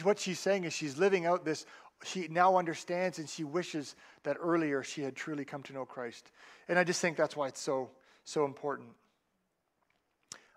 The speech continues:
I wanna tell you about a little guy, a little, little five-year-old. I wanna, speaking of children, <laughs> I wanna introduce you to Malukin. This is Malukin from Ethiopia.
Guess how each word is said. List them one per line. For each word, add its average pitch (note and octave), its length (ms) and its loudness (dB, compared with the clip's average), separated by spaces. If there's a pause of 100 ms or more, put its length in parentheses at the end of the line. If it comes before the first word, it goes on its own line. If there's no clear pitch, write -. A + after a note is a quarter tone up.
(120)
I D3+ 40 -4
wanna D#3+ 160 2
tell E3+ 200 4
you D#3+ 60 2
about D3 160 4
a - 20 4
little D3+ 420 4 (460)
guy, D3 400 2
a C#3+ 60 -4
little, D3+ 360 0 (200)
little E3 180 0
five-year-old. C#3+ 720 0 (300)
I D#3 40 -4
wanna, E3 160 0 (140)
speaking D#3+ 360 -4
of C3+ 100 -4
children, C#3+ 440 0 (120)
<laughs> - 120 -8
I B3+ 80 6
wanna F3 160 4
introduce E3 460 0
you C3 160 0 (300)
to D#3 100 -2
Malukin. C#3+ 420 -2 (720)
This F3 220 2
is E3 120 2
Malukin D#3 500 2 (640)
from C#3+ 220 -4
Ethiopia. C#3 640 -4